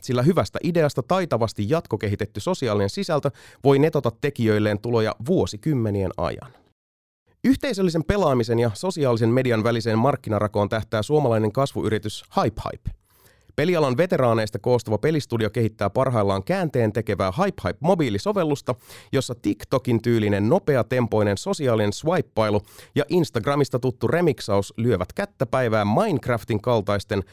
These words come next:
luovuuteen ja kokeilun haluun kannustavien pelien kanssa. Hype Hypen tärkeimmäksi ominaisuudeksi on nostettu se,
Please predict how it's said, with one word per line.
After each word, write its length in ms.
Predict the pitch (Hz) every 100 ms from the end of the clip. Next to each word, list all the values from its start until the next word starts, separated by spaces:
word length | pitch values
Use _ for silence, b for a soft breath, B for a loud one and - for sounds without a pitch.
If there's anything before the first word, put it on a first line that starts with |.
| b b
luovuuteen 580 | 196 233 135 120 117 107
ja 60 | 107
kokeilun 500 | 190 - 123 98 95
haluun 320 | 127 110 92
kannustavien 600 | 120 113 90 - 85 92
pelien 440 | - 139 95 67 -
kanssa. 560 | 87 53 - - - - _ _ _ _ _ _ _ _ 139
Hype 180 | 127 104
Hypen 200 | 101 110
tärkeimmäksi 560 | 196 196 165 156 -
ominaisuudeksi 680 | 160 160 135 127 127 120 -
on 140 | 117
nostettu 440 | 117 117 - - -
se, 200 | -